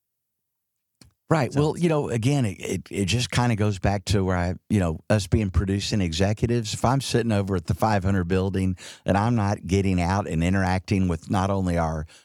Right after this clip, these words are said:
Speaker 1: wonderful staff,
Speaker 2: Mm-hmm.
Speaker 1: but also clients, I don't really know what matters, right? I, I might in my head start to develop these ideas that of what matters. And, and I love, like, the other day I had, uh, same week, and I love when this happens, I had a,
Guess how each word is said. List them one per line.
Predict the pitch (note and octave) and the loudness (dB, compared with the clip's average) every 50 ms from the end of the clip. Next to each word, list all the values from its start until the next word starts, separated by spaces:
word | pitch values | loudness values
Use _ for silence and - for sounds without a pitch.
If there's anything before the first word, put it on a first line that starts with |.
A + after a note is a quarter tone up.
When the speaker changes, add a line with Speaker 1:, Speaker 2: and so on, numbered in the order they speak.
| _ _ | _ _
Speaker 1:
wonderful | G2+ G2+ G2+ G#2 F#2+ - - E2+ | 0 0 2 0 -2 -4 -4 -4
staff, | D#2+ - - - F#2+ F2+ G2 A2 A#2+ C#3+ D3 - - - _ - - | -4 -2 0 2 2 4 2 2 0 -2 -6 -8 -14 -20 _ -20 -20
Speaker 2:
Mm-hmm. | G2+ G2+ G2 G2 | -20 -8 -2 0
Speaker 1:
but | G2 F2+ E2+ | 2 2 2
also | F#2+ G2+ G#2 - - G#2 E2+ | 2 0 0 0 0 -2 0
clients, | - - - A2+ G#2+ A2+ B2 B2+ C3+ C3 - - - - - - - - | 0 0 0 2 2 2 0 -2 -2 -4 -4 -6 -8 -8 -10 -16 -16 -8
I | - - | -2 0
don't | C#3+ F3+ E3+ C3 | 0 0 0 0
really | G#2+ F#2+ F#2 | 0 0 2
know | F#2 F#2+ G2 G#2 | 2 2 2 0
what | A2+ - - - | 0 -2 -2 0
matters, | F#2 F#2 F#2+ G2+ B2+ D3 C3+ F#2+ D#2 D2+ E2+ | 0 2 2 2 2 0 -2 -2 -2 0 0
right? | F#2+ G2+ G#2 G2+ | 2 2 2 0
I, | G#2+ A#2+ A#2 A2 | 0 0 -2 0
I | - G#2+ A#2 | 0 0 2
might | B2 B2+ B2+ A#2+ A2 | 2 2 2 0 0
in | G#2 | 0
my | G#2+ G#2 F#2 F#2+ | 0 0 0 0
head | G#2+ A#2+ C3 C3 A2+ | 0 0 0 -2 -2
start | - - G#2+ G2 D#2+ F#2+ | -2 -2 -2 -2 -2 -4
to | F2+ | -4
develop | E2 F2+ E2 G2+ G#2 G2 F#2 - | -2 0 0 2 0 0 0 0
these | A2 G2 F2+ D#2+ | -2 -2 0 0
ideas | G2+ F2+ F#2 F2+ E2 F#2 G#2+ B2+ A#2+ F#2 D#2+ E2 D#2+ - - - - - - _ _ - | 0 0 0 0 0 0 2 2 0 0 -2 -4 -6 -8 -8 -10 -14 -20 -20 _ _ 0
that | G#2 F#2 - _ - - | 0 0 0 _ -12 -6
of | - G#2 F2+ G2+ | -4 0 0 2
what | G#2+ G2+ G2+ | 0 0 0
matters. | G#2 G2 F#2+ F#2 F2+ F2 E2 E2+ D#2+ - G#2+ | 0 0 0 0 0 -2 -2 -2 -2 0 2
And, | G2 F#2+ F#2 F#2 G2+ | 2 2 0 0 0
and | G#2 G2+ F#2+ | 0 0 2
I | G2 F#2+ | 2 2
love, | F#2 G2+ A2+ A#2 A#2 A2+ G#2 G2 | 2 2 2 2 2 2 0 0
like, | G2 F2 E2+ - - | -2 -2 -2 -2 0
the | G#2 G2+ | 0 2
other | G2+ F#2+ G2 | 2 2 2
day | F#2 F#2+ G2 F#2 | 2 2 2 2
I | F2 E2 | 0 0
had, | D#2+ F2 F#2 F2+ E2+ D#2+ D#2+ - - - - - - - - | 2 2 2 2 0 -2 -4 -8 -14 -18 -20 -20 -20 -14 -10
uh, | - G#2 G#2 - | -10 -10 -8 -8
same | - - - - C3 B2 A#2+ A2 | -8 -4 0 0 2 2 2 2
week, | G2+ F2+ D#2+ D#2 - | 0 0 -2 0 0
and | G2+ F2+ | 0 2
I | F#2 | 2
love | G2 G#2+ G2 | 2 0 0
when | F#2 F#2 F2 | 0 0 0
this | F2 E2 - | 0 -2 0
happens, | - F2+ E2+ E2+ F#2 D#2+ E2+ | -2 -2 -2 -2 -4 -2 -2
I | F2 | 0
had | F2+ F2 E2 | 0 0 0
a, | D#2+ D#2 | -2 -4